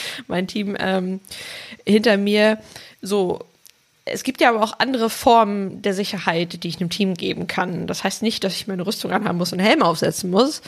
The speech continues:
äh, sondern was braucht das Team, was braucht, auch wie du sagst, die Organisation. Jede Organisation ist anders, ähm,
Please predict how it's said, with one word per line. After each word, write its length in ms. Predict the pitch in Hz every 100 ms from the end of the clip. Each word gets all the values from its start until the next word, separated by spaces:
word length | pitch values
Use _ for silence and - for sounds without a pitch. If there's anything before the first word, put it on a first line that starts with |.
| - - - -
äh, 460 | - 190 190 190 -
sondern 240 | 214 214
was 220 | 226 233
braucht 500 | - - 226 262 -
das 160 | 214 -
Team, 480 | - 247 240 233 214
was 180 | 208 -
braucht, 540 | - 190 202 - - - - -
auch 160 | - -
wie 60 | 196
du 80 |
sagst, 320 | 196 190 - 180
die 60 |
Organisation. 580 | 190 185 190 - 262 233
Jede 140 | 208 190
Organisation 480 | 185 185 - 233
ist 80 | 208
anders, 400 | 208 196 196 -
ähm, 340 | - 190 180